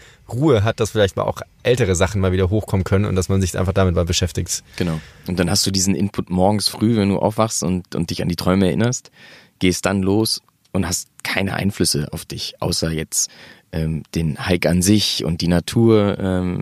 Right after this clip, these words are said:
Speaker 2: ähm, in der du dich befindest. Aber du hast dann auch diese Zeit für dich, du unterhältst dich nicht, du hörst keine Musik, ähm, es gibt keine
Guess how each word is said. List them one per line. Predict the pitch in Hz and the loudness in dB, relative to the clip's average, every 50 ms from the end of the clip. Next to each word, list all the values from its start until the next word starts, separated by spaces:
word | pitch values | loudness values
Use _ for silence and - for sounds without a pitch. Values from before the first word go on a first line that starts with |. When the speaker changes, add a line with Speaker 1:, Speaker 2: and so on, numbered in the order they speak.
| - - | -6 -6
Speaker 2:
ähm, | - - 95 92 85 - | -6 -4 -4 -4 -4 -4
in | - 65 62 - - 92 85 | -4 -6 -4 -2 -2 0 2
der | 92 90 | 2 2
du | 92 90 | 2 0
dich | 90 - - | -2 -4 -6
befindest. | - 92 - - 95 92 92 87 - - - - - - - - - - _ - | -6 -6 -2 0 2 2 2 0 -2 -4 -10 -20 -20 -20 -20 -20 -20 -16 _ -4
Aber | 82 85 95 | 0 0 0
du | 85 90 87 80 69 - _ - | 0 0 -2 -2 -4 -8 _ -10
hast | - - 95 - - | -6 -2 -2 0 2
dann | 107 98 - | 2 0 2
auch | 82 - | 0 0
diese | - 98 85 90 85 | 0 0 2 0 0
Zeit | - - - 87 87 87 87 - - | 0 0 -2 0 2 2 2 0 -2
für | - 92 87 | -2 -2 0
dich, | 82 90 87 - - - | 0 0 0 0 -4 -6
du | - 90 80 | -4 -2 -2
unterhältst | 73 - 87 85 87 87 85 - - - | 0 0 0 0 0 -2 -2 -2 -2 -4
dich | 87 - | -4 -2
nicht, | 90 82 82 - - - | -2 -2 -2 -2 -2 -2
du | 90 90 | -2 0
hörst | 87 - - | -2 -4 -4
keine | - 87 92 104 101 | -2 2 2 4 4
Musik, | 98 95 85 87 90 90 90 87 - - _ - - - - - - - - | 4 2 2 0 0 0 -2 -2 -6 -14 _ -20 -20 -20 -20 -20 -20 -14 -6
ähm, | - 87 85 85 85 82 - - | -2 0 2 2 2 0 -2 -2
es | 82 - - | -6 -4 -2
gibt | 101 85 _ - - - - _ - | -4 -6 _ -8 -12 -12 -12 _ -12
keine | - - 92 95 95 90 90 90 78 | -10 -2 0 0 2 2 0 -2 -4